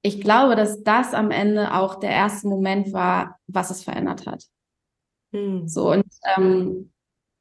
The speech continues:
Speaker 1: durch, wär der Prozess und da, dass diese ganze Arbeit nicht, nicht passiert, wüsste ich auch nicht, was ich heute mache oder wär ich, wär ich
Speaker 2: Mhm.
Speaker 1: heute,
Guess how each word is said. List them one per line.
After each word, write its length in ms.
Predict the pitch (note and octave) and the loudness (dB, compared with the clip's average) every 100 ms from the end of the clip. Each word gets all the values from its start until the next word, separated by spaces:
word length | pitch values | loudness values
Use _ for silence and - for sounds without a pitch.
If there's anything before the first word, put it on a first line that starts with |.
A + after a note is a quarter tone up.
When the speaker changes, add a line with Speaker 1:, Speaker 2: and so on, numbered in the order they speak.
| _ | _
Speaker 1:
durch, 380 | G#3 G#3 G#3+ G#3+ | 6 8 6 0
wär 300 | G#3 G#3 G3+ | -2 2 4
der 80 | A3 | 4
Prozess 500 | A3 G#3+ G#3+ A3 A#3 | 2 -4 0 0 0
und 220 | G3+ F#3+ | -4 -2
da, 80 | G3 | -2
dass 300 | G3 G3+ G3+ - | 2 0 0 -2
diese 200 | G3+ G3 | 0 4
ganze 240 | F#3+ G3+ | 2 2
Arbeit 360 | G3+ F#3+ G3+ G3 | 2 4 4 2
nicht, 240 | G3 - | -2 -4
nicht 280 | G3+ G3+ G3+ | -2 -2 -2
passiert, 400 | G3+ G#3 A#3 G#3+ | -6 0 2 4
wüsste 240 | G#3+ A3 | 4 2
ich 120 | A3 A3 | -2 0
auch 80 | G3 | 4
nicht, 200 | G#3 G#3 | 4 4
was 120 | G3+ | 0
ich 160 | G3+ G3+ | 0 0
heute 240 | F#3+ F#3+ | 0 0
mache 300 | G3 G3 G3 | -2 -2 -2
oder 260 | F#3+ F#3+ F3 | -2 0 0
wär 160 | F#3 | 0
ich, 180 | F3+ - | -2 -6
wär 240 | - G#3 F#3+ | -2 2 2
ich 120 | G3+ | 2
Speaker 2:
Mhm. 40 | |
Speaker 1:
heute, 180 | F#3+ F#3 | 0 -2